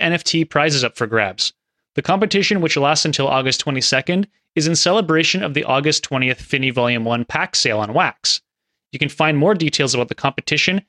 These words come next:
and tidbits from the report in the written edition of this episode. While nowadays many N F T projects are making sure that they don't produce C O two emissions,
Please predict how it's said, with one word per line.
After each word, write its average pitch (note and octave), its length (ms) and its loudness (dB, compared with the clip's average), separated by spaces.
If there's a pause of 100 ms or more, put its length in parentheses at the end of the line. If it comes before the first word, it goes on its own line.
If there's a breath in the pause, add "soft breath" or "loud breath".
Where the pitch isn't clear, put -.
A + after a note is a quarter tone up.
(260)
and C3+ 160 -4
tidbits A3+ 380 0
from G3+ 160 2
the F#3 80 0
report E3 480 0
in C3 80 -2
the B2+ 100 0
written C#3 220 0
edition A#2+ 260 0
of A2 60 -8
this A2+ 160 0
episode. - 480 -2 (1200)
While D#3 160 2
nowadays A3 480 2
many E3+ 320 2
N D#3+ 100 0
F D#3+ 120 -2
T E3+ 160 0
projects E3 440 0
are C#3+ 100 2
making D3+ 320 0
sure D3 280 2
that D3 140 -4
they B2+ 100 0
don't C#3 260 -2
produce C3 300 0
C C3+ 220 -2
O B2 40 0
two A3 200 -2
emissions, A2+ 560 -2